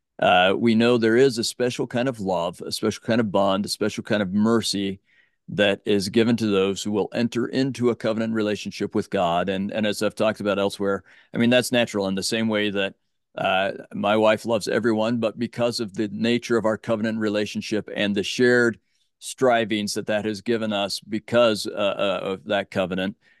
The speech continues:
there's a special love that's not available outside of a context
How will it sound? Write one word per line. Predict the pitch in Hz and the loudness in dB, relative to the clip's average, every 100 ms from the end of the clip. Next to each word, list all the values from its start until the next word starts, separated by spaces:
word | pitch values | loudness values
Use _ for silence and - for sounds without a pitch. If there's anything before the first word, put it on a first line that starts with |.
| _ - | _ -6
there's | 131 110 - | 0 2 2
a | |
special | - - 101 - 110 101 104 | -2 0 0 2 2 2 2
love | 104 95 117 113 | 2 2 0 -6
that's | - 107 - - | -4 -2 -2 -6
not | 113 107 113 | 0 2 2
available | - 110 120 120 123 - | 0 0 2 2 0 0
outside | 107 135 - 143 101 | -2 -2 -2 -2 -2
of | 104 | -4
a | 98 | -8
context | - 95 87 - - - - | -6 -6 -6 -6 -8 -10 -14